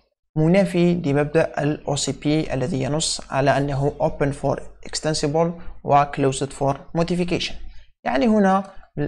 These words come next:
مثلًا لو أردت أن أقوم بإضافة تايب آخر وهو الريكتانجل على سبيل المثال،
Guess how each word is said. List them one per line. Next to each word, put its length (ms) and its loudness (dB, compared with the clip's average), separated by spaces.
مثلًا 440 2
لو 100 4
أردت 440 0
أن 200 -6
أقوم 360 -2
بإضافة 480 0
تايب 280 0
آخر 480 2
وهو 420 2
الريكتانجل 640 -2
على 200 -4
سبيل 540 -2
المثال، 500 -8